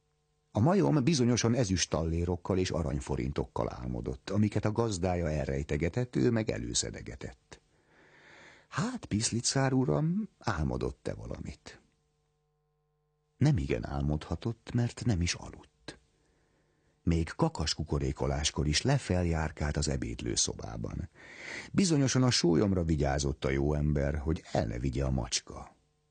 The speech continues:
Annál mélyebben aludt Szitári Kristóf.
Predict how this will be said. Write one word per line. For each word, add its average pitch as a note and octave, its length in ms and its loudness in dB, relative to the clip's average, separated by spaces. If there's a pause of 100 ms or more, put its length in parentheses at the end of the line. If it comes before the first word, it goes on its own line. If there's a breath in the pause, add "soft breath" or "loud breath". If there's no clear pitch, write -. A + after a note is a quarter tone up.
(760)
Annál C#3 340 2
mélyebben G#2+ 480 2
aludt E2+ 300 -2
Szitári A#1+ 520 -2
Kristóf. - 760 -8